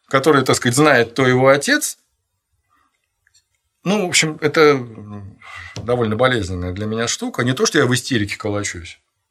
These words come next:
Вот. Но это, в общем, э, проблема. И да н-, даже не то, что на тебя там тычут пальцем какие-то соседние, так сказать, уроды. Это такая тема. А кем себя ощущать?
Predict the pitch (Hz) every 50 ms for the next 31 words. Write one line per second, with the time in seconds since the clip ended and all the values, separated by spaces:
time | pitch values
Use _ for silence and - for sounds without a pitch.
0 | _ _ _ _ _ _ _ - - - _ _ _ _ - 107 104 101 92 90
1 | 87 - - - 110 123 151 180 185 180 170 165 170 165 160 160 156 156 151 147
2 | 151 143 - - 143 139 135 131 131 131 127 120 117 113 110 107 104 104 101 101
3 | 101 _ _ _ _ _ _ - 123 131 135 143 165 180 175 170 165 170 - -
4 | _ _ _ _ _ - 139 135 147 165 170 170 - - _ - 120 165 165 160
5 | 175 180 185 185 285 277 - 214 - - - 175 170 - 196 185 180 170 156 143
6 | - 196 165 - 156 151 - - 185 185 170 - 160 147 135 147 135 - 156 -
7 | 135 - 156 147 143 - 156 143 131 139 139 135 127 120 113 - - 120 - -
8 | 113 - 156 139 135 135 117 98 90 98 101 165 - 220 214 208 190 180 175 -
9 | - 190 - - 147 107 101 95 - 90 87 82 85 85 _ _ _ _ _ _
10 | _ _ _ _ _ _ _ _ _ _ _ _ _ _ _ _ _ - 131 131
11 | 127 - - 202 202 202 196 190 - - 185 170 190 185 185 185 - - - 208
12 | 196 - - - 208 175 131 101 90 - - -